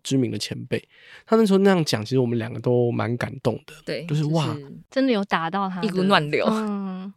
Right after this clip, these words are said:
Speaker 1: 可就有点像我们在讲作品，说，啊，这个，当然我们写这些东西，他们可以理解消化，那是一种我们讲知面的理解。可是你说酒品饮或是吃的味道，哇，这很像妈妈的味道，像什么味道？
Speaker 2: 嗯。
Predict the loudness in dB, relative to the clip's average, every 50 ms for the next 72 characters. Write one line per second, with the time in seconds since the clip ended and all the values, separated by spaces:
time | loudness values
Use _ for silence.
0 | _ -2 2 6 8 10 10 10 10 8 6 4 4 4 2 2 2 0 -4 2
1 | 2 2 2 2 -2 -8 -10 -10 -8 -4 -2 0 0 -2 -2 -6 -4 -4 -4 -4
2 | -4 -6 -10 -12 -16 -12 _ 0 0 2 2 2 0 0 -2 -4 -4 -4 -4 -2
3 | -2 -2 -2 -4 -4 -4 -6 -8 -8 -6 -8 -8 -8 -8 -8 -8 -6 -6 -6 -6
4 | -8 -8 -10 -8 -8 -6 -6 -6 -4 -4 -4 -4 -4 -6 -8 -10 -12 -12 -12 -12
5 | -12 -12 -8 -6 -4 -2 0 0 0 0 -2 -4 -8 -10 -10 -8 -8 -10 -10 -10
6 | -14 _ -6 -2 -2 0 0 0 -2 -2 -4 -4 -4 -4 -4 -6 _ _ -10 -6
7 | -4 -2 0 -2 -2 -4 -6 -6 -6 -4 -4 -2 0 0 0 0 0 0 -2 -4
8 | -4 -2 -2 -2 0 0 0 0 0 0 0 0 2 2 2 2 4 2 2 2
9 | 2 0 -2 -2 -4 -6 -6 -6 -6 -4 -4 -2 -2 -2 -2 -2